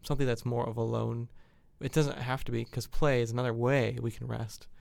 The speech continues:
um, especially 'cause it does bring about some cool things with the group. Um, but it's, it is just a moment for your brain to not be productive in the traditional sense and just do something that is enjoyable just for en-, its enjoyment.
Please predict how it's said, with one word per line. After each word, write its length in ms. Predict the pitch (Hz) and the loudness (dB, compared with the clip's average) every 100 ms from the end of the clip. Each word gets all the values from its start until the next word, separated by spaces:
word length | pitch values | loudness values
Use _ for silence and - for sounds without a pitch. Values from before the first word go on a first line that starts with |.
| - - _ - | -20 -20 _ -8
um, 240 | 117 110 113 | -6 -4 -6
especially 460 | - 135 127 123 | -4 -2 0 -2
'cause 360 | 113 113 117 - | -2 -4 -4 -8
it 100 | 214 | -6
does 180 | 202 214 | -2 -2
bring 220 | 208 139 | 0 0
about 260 | 127 120 - - - | 2 -2 -4 -16 -14
some 200 | - 120 | -6 -6
cool 200 | - 127 | -4 -6
things 200 | 120 113 | -4 -6
with 100 | 117 | -10
the 60 | 117 | -8
group. 300 | - - - - - - - - | -6 -6 -8 -14 -18 -20 -20 -12
Um, 380 | - - - 123 - - | -8 -8 -8 -12 -16 -10
but 240 | 131 131 | 0 2
it's, 240 | 120 - - - - | 2 -2 -8 -8 -2
it 120 | 131 | 2
is 140 | 123 | 2
just 220 | 113 131 127 | 0 -2 0
a 40 | |
moment 360 | 117 117 120 123 | 0 0 -2 -4
for 120 | 120 | -4
your 180 | 117 117 | -2 0
brain 240 | 117 117 | 0 -2
to 100 | - | -2
not 480 | 113 113 113 117 - | -2 0 2 0 0
be 120 | 120 | -4
productive 520 | 117 - 135 - 117 - - - - - | -4 -8 -8 -6 -6 -6 -18 -20 -20 -6
in 140 | 139 123 | -2 0
the 100 | 113 | -2
traditional 560 | - 120 117 - 117 | -2 -2 -2 -4 -6
sense 500 | - - 117 - - - - | -6 -6 -6 -8 -12 -12 -4
and 160 | 110 110 | -2 0
just 220 | 117 - | -2 -2
do 100 | 117 | -4
something 500 | - 113 113 113 113 - - - - - | -4 -2 -2 -4 -6 -14 -20 -20 -20 -4
that 140 | 117 113 | 0 0
is 120 | 110 | 0
enjoyable 800 | 117 117 113 113 117 117 113 110 | -2 0 0 2 0 -2 -2 -4
just 200 | - - | -8 -10
for 160 | - 113 | -4 -4
en-, 140 | 113 | -4
its 240 | 110 - 113 | -8 -8 -8
enjoyment. 500 | 107 113 110 117 | -6 -6 -6 -8